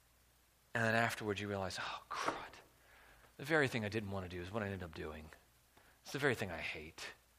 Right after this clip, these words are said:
What's going on? There is a battle that goes on in the heart of every Christian with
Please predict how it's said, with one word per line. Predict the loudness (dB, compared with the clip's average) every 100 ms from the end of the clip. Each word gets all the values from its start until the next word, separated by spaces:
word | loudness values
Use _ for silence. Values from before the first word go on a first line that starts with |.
| _ _ _ _ _ _ _ _ _ _ _ _ _ _ _ _ _ -20 -14 -4
What's | -2 0
going | 0 0
on? | -2 -2 -4 -8 -20 -20 _ _ _ _ _ _ _ 0
There | 2 4
is | 0
a |
battle | 2 2 6 6 6 4 2
that | 2 0 -2 -16 -20 -20 -20 -20 -20 _ 4
goes | 6 8
on | 6 6
in | 6
the | 4
heart | 4 6 8
of |
every | 6 6 4
Christian | 0 0 2 6 4 4 4
with | 2 2